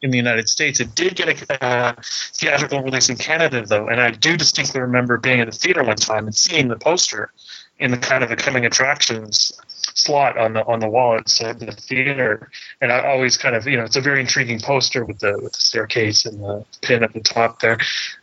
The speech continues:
So I, I was always, uh, I was always kind of interested in it. I don't think I rented, rented it until the nineteen nineties. But when I did see it, you know,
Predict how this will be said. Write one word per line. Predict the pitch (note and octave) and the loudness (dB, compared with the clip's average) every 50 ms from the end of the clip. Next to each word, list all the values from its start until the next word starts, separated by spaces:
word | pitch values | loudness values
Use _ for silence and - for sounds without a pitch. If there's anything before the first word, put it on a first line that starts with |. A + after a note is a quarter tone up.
| _ _ - | _ _ -4
So | - D3+ D3 | -2 0 0
I, | C#3+ C#3 C#3+ | 0 0 -2
I | C#3+ D3 C#3+ C#3 | -2 -2 -2 0
was | C#3 C3+ C3+ C#3 | 0 0 0 2
always, | C#3 C#3 C#3+ C#3 C3+ C3+ B2+ B2 - | 2 2 2 2 0 0 2 2 2
uh, | C3+ B2 A2+ A2+ - - | 2 2 0 0 -4 -4
I | F#3 | -4
was | F#3 F#3+ | -2 0
always | A#3 A3+ A3 - | 0 0 0 0
kind | - - - D#3+ E3+ | -2 -2 0 0 0
of | F3+ F3+ | 0 0
interested | F3 - - - D#3 D#3+ | 0 -2 -2 -2 0 0
in | E3 E3+ | 0 0
it. | F3+ F3 - - - - | 0 -2 -4 -6 -6 -2
I | C#3+ C#3+ | 0 0
don't | D#3 D3+ | 0 0
think | D#3 D3 C#3+ | -2 -2 -2
I | C3+ | 0
rented, | C3 C3 C3 C3 C3+ C3+ B2+ B2 - - | 0 0 0 0 -2 -4 -10 -12 -8 -4
rented | - C3+ C3 B2+ - C#3 | -2 -2 0 0 0 0
it | C3+ B2+ | 0 0
until | A#2 B2 - C3+ B2+ | -2 -2 -4 -4 -2
the | B2+ B2 A#2 | -4 -4 -4
nineteen | A#2+ A#2+ A2+ - - B2 A#2+ B2 | -2 -2 0 0 0 0 0 2
nineties. | A#2+ A#2 A#2+ A#2+ A#2 A#2 A#2 A2+ G#2+ - | 2 4 4 4 2 0 0 0 0 0
But | - B2+ | -2 0
when | B2+ C3+ | 2 2
I | C#3 C3+ C3+ | 2 2 2
did | C3+ - G3+ G#3+ - | 2 0 0 0 2
see | - - D3 C#3+ | 0 2 2 2
it, | C#3 B2+ C3 - - _ _ - | 2 0 -2 -6 -16 _ _ -12
you | G3 F#3 F3 | -6 -2 0
know, | E3 | 0